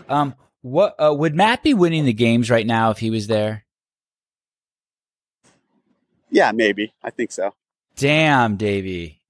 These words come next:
Speaker 1: Damn, you're a good dude. Um,
Speaker 2: I don't speak, like, I'm not speaking towards, uh, it's just facts. Like, yeah, probably.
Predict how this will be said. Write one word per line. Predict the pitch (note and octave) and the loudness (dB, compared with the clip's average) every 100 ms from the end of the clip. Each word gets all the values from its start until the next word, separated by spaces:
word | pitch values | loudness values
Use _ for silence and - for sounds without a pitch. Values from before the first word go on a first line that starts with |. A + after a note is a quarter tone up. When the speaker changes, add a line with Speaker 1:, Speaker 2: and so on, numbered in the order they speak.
| - | -10
Speaker 1:
Damn, | A2+ A#2+ A2 F#2 | -6 -6 -6 -8
you're | F#2 A2 | -10 -12
a | |
good | E2+ G2+ F2+ | -8 -10 -8
dude. | G2+ G2 E2 _ _ _ _ | -10 -8 -10 _ _ _ _
Um, | C#3+ D3 C#3 | -2 -2 -2
Speaker 2:
I | B2+ C#3 | -2 0
don't | E3 D3+ | 0 -2
speak, | - D#3 D3 | -4 -2 0
like, | - B2 | 0 0
I'm | B2+ | 0
not | C3+ C3 | 0 -2
speaking | - B2+ _ A#2 | -4 -16 _ -10
towards, | G#2+ G#2+ G2+ F#2+ G2 | -8 -6 -6 -6 -10
uh, | F2+ E2+ E2 E2+ _ _ _ _ _ _ _ _ - | -10 -12 -14 -20 _ _ _ _ _ _ _ _ -12
it's | - | -6
just | A2+ | -4
facts. | - F#2+ - - | -2 -2 -4 -10
Like, | F#2 - | -10 -4
yeah, | F#2 E2 _ _ | -4 -4 _ _
probably. | G#2 F#2 E2+ E2+ | -2 -2 -4 -12